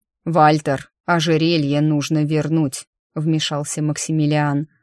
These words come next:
«а с мальчишкой встретиться и формально завершить сделку». Воцарилась тишина. Мистер Укропский отвернулся к окну, явно что-то прикидывая в уме.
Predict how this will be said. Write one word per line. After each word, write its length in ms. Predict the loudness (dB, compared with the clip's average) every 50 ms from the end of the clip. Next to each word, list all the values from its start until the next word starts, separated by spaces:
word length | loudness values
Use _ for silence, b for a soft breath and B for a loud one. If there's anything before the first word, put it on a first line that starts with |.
| _ _ _ _ _
«а 160 | -2 0 0
с 120 | 0 0 0
мальчишкой 720 | 0 0 0 0 -2 -4 -4 -2 -2 -4 -4 -4 -4 -6
встретиться 960 | -6 -8 -10 -6 -4 -2 -2 -2 -4 -4 -8 -8 -6 -6 -6 -4 -4 -6 -6 -8 _
и 100 | -4 -4
формально 680 | -2 0 0 0 2 2 2 0 0 2 2 2 0 0
завершить 600 | 0 -2 0 0 0 0 0 -4 -6 -6 -6 -6
сделку». 720 | -6 -6 -4 -2 -2 -2 -2 -2 -4 -4 -4 -4 -4 -4 -8 _ _ _ _ _ _ _ _ _ -12 -6
Воцарилась 840 | -6 -4 -4 -2 -2 0 0 0 0 0 0 0 0 0 -2 -4 -8 -8
тишина. 760 | -8 -6 -4 -4 -4 -4 -4 -4 -4 -4 -4 -4 -4 -6 -8 -10 _ _ _ _ _ _ -4
Мистер 460 | -2 0 0 0 0 -2 -2 -2 -2
Укропский 680 | -2 -2 -2 -4 -4 -4 -4 -8 -6 -6 -6 -6 -6 -6
отвернулся 720 | -10 -10 -4 -2 0 0 0 0 0 -2 -2 -2 -4 -6
к 80 | -4 -4
окну, 400 | -4 -4 -2 -2 -2 -2 -2 -4 b b b b b b
явно 460 | -2 2 4 4 4 2 0 -2 -2
что-то 380 | -4 -6 -8 -8 -8 -8 -8 -8
прикидывая 800 | -6 -6 -8 -8 -4 -4 -4 -2 0 -2 0 0 0 0 0 0
в 100 | -2 -2
уме. 360 | -2 -2 0 0 -2 -2 -4